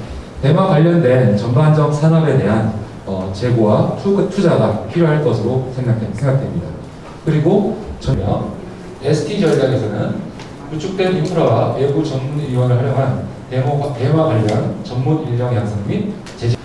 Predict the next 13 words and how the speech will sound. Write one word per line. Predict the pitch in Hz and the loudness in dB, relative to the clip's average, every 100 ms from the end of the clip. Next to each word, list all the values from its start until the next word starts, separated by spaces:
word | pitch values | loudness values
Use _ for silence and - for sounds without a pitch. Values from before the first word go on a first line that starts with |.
| - - - | -14 -16 -6
팜플렛 | 185 190 160 160 160 | -2 2 4 2 2
및 | 160 170 | 0 0
홍보 | 165 165 170 | 0 2 4
활동을 | 165 160 156 151 143 | 2 2 2 2 2
통한 | 143 123 117 117 - | 2 4 4 2 0
대마 | 113 113 127 | 0 2 2
산업에 | 127 123 113 | 2 4 4
대한 | 107 123 147 123 | 4 4 2 0
인식 | 127 123 | 0 0
개선과 | 104 95 107 104 - - - - 214 - - - - - | 0 -2 -2 -2 -8 -4 0 2 0 -2 -8 -14 -14 -6
확고한 | 160 - 160 | -4 2 2
산민의 | 156 170 160 131 - - | 4 2 4 4 4 2
상생의, | 170 170 160 147 202 208 - | 0 0 2 2 2 0 -4